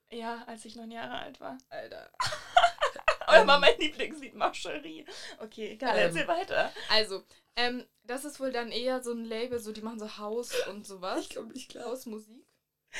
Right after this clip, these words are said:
Speaker 1: Ja.
Speaker 2: Sagt man das so?
Speaker 1: Ja.
Speaker 2: Okay.
Speaker 1: Ja.
Speaker 2: Naja, auf jeden Fall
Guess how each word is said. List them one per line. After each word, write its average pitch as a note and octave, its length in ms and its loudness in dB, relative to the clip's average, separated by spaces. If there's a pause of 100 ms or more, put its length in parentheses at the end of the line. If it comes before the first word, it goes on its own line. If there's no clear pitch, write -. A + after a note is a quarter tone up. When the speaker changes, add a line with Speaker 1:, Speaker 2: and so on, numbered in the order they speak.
(200)
Speaker 1:
Ja. A#3 180 0
Speaker 2:
Sagt D4 120 -4
man D#4+ 100 -10
das E4+ 100 -10
so? - 120 -14 (180)
Speaker 1:
Ja. A#3 420 -4 (140)
Speaker 2:
Okay. - 280 -18
Speaker 1:
Ja. A#3 300 -6
Speaker 2:
Naja, G#3 300 2
auf B3 100 -4
jeden C4+ 160 -4
Fall C4+ 320 -6